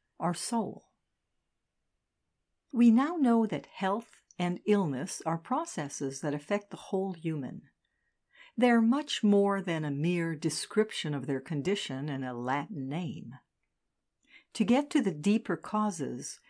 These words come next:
we must look to the whole person. That means not just treating disease, but helping the person come back into balance.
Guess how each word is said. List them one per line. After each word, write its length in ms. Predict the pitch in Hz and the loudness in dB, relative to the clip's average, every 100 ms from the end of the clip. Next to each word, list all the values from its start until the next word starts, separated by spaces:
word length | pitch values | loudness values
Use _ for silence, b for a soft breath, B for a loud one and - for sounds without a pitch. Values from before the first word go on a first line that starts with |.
| b 190 | b 6
we 160 | 220 | 6
must 340 | 214 240 - - | 8 4 2 0
look 320 | 240 277 - | 0 0 -2
to 120 | - | -4
the 120 | 165 | -2
whole 520 | 160 - - 202 202 156 | -4 -4 2 4 2 -2
person. 680 | - 117 - - 165 156 - _ _ _ _ _ _ _ _ _ | -6 -8 -8 -12 -12 -14 -18 _ _ _ _ _ _ _ _ _
That 260 | 214 240 254 | 2 4 6
means 440 | 240 240 226 214 - | 6 8 8 6 2
not 320 | 202 254 311 | 4 4 2
just 300 | - 240 - | -2 -2 -2
treating 460 | - 220 208 165 143 | 2 2 4 0 0
disease, 880 | 143 127 220 220 - - 147 - b b b _ | -2 0 0 0 -4 -8 -12 -16 b b b _
but 140 | 254 | 0
helping 560 | - - 302 330 311 240 | 0 0 2 2 -2 -2
the 80 | 208 | -4
person 500 | - 202 196 - 175 | -2 -2 -2 -6 -8
come 380 | - 202 190 165 | -6 -4 -4 -2
back 360 | 190 185 175 - - | -2 -2 -2 -12 -6
into 260 | 156 151 | -6 -6
balance. 800 | 131 151 127 139 - - - | -6 -4 -4 -6 -12 -16 -18